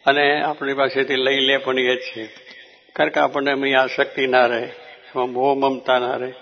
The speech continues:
તો બધું લઈ પણ લે. એમને જ આપ્યું છે ને એ લે છે. એટલે એ રીતે જો આપણી સમજણ હોય તો વાંધો નહીં. આ તો મારું, મારું હતું ને કહેતું રહ્યું,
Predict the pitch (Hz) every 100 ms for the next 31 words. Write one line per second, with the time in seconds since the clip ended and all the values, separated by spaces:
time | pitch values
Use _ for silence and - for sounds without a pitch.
0 | - - - - 170 170 165 156 175 170
1 | 151 123 117 110 - - - - - -
2 | 135 135 139 143 135 131 131 127 127 131
3 | 131 135 139 127 113 - - - - -
4 | - 135 156 156 165 160 160 151 143 139
5 | 143 135 131 127 120 135 120 135 123 135
6 | 123 117 120 131 131 123 117 131 139 127
7 | 123 - - - _ - 131 123 127 127
8 | 143 143 131 131 131 117 113 113